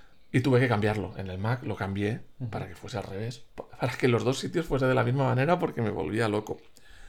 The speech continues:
Speaker 1: Luego, Windows ya ha permitido también hacer el movimiento natural. Y entonces me he pasado con los todo al movimiento natural. Pero cuando estaban invertidos uno del otro, es que me volvía loco. Porque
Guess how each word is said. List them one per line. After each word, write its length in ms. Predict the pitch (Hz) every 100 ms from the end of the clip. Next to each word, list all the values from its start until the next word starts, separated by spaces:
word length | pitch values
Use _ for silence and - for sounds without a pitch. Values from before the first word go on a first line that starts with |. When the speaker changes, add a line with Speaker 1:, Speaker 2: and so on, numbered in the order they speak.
| - -
Speaker 1:
Luego, 560 | 170 220 220 185 - - - - - - - -
Windows 460 | 151 135 151 175 156
ya 160 | 147
ha 120 | 143 147
permitido 680 | 127 123 131 131 151 - - -
también 260 | 110 113 120
hacer 200 | 120 120
el 60 |
movimiento 420 | 117 107 104 110
natural. 380 | 117 - 78 - - - - - -
Y 60 |
entonces 220 | 127 135
me 120 | 135 117
he 40 |
pasado 380 | 123 113 117 127
con 120 | 110 85
los 220 | - -
todo 320 | 101 104 117
al 100 | 104
movimiento 460 | 98 90 87 90 101
natural. 340 | 95 - 82 - - - - - - -
Pero 280 | 135 120 104
cuando 300 | 120 110 110
estaban 320 | - 143 190
invertidos 720 | 190 165 143 - 160 123 107 -
uno 280 | 123 123 113
del 140 | 107
otro, 320 | 117 139 175 - - - - - - - - - - -
es 100 | -
que 80 | 131
me 80 |
volvía 340 | 113 104 117 98
loco. 300 | - - - - - -
Porque 580 | - - - 156 -